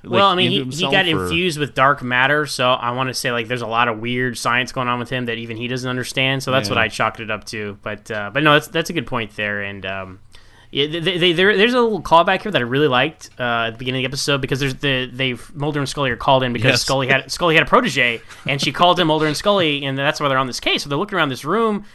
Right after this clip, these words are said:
Speaker 2: and, uh, they wanna check the, the air vent, and she's like, "Oh, I don't think anyone could squeeze in there." And Mulder's like, "Oh, you never know."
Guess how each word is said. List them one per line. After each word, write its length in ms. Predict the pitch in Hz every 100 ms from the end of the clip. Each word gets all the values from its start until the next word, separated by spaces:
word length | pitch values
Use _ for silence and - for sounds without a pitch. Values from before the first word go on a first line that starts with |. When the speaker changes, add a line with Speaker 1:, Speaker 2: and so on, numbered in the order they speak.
| - -
Speaker 2:
and, 260 | 139 143 135
uh, 320 | 127 117 107
they 260 | - 143 139
wanna 220 | 143 170
check 260 | 143 170 151
the, 160 | 143
the 160 | 123 135
air 160 | 170 202
vent, 380 | 131 104 101 -
and 80 | 135
she's 120 | 151
like, 100 | 147
"Oh, 80 | 226
I 80 |
don't 160 | 233 254
think 160 | 247 226
anyone 220 | 233 214
could 140 | 160
squeeze 320 | - 190 202
in 100 | 175
there." 180 | 170 208
And 80 | 123
Mulder's 240 | 135 123
like, 140 | 113 123
"Oh, 100 | 127
you 160 | 131
never 180 | 135 180
know." 320 | 127 165 131